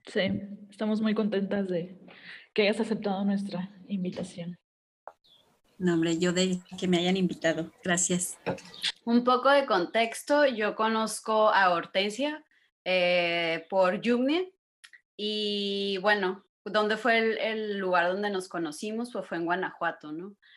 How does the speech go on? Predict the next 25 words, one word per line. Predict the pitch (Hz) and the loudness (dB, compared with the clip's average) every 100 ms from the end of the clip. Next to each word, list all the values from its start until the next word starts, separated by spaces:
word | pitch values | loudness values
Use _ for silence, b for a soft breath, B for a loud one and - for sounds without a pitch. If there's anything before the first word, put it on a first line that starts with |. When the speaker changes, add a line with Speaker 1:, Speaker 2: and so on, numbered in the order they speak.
| b | b
Speaker 1:
Sí. | - 190 | -8 -6
Speaker 3:
Entonces, | 185 185 180 - 185 190 185 185 - - | -6 -8 -10 -4 2 2 2 -2 -10 -12
eh, | - 180 180 180 | -6 -2 -2 0
más | 196 196 | -2 0
bien, | 208 202 202 202 202 202 - | -2 -2 -2 -4 -6 -8 -12
eh, | - 196 190 180 170 165 160 156 156 170 _ - b - | -4 -2 0 0 0 0 -2 -2 -6 -10 _ -20 b -4
queremos | 202 196 208 | -2 -2 -4
que, | 233 220 196 185 170 160 - _ - | 0 2 2 2 0 -2 -6 _ -6
que | 190 180 | -2 0
nos | 180 175 | -2 -4
cuentes | - 175 185 190 | -4 -4 -4 -4
de | 190 170 156 | -2 -2 -6
ti, | 196 202 | -6 -6
Hortensia, | 208 226 226 220 254 269 _ - | -6 -6 -10 -8 -10 -12 _ -12
y, | 175 170 165 160 160 160 156 151 156 170 _ _ _ _ _ _ | -8 -6 -6 -4 -4 -4 -4 -6 -10 -16 _ _ _ _ _ _
y | 208 202 | -10 -2
qué, | 208 208 208 196 | 2 2 2 0
qué | |
estás | 247 240 | -4 -4
haciendo | 214 262 226 220 | -4 -2 0 0
ahorita, | 226 277 196 175 | -2 -4 -4 -4
qué, | - 190 185 | -2 -2 -2
cómo, | - 196 185 175 | -2 0 2 0
cómo | - 196 | -4 -4
estás. | 202 - 196 180 - | -6 -6 -8 -8 -20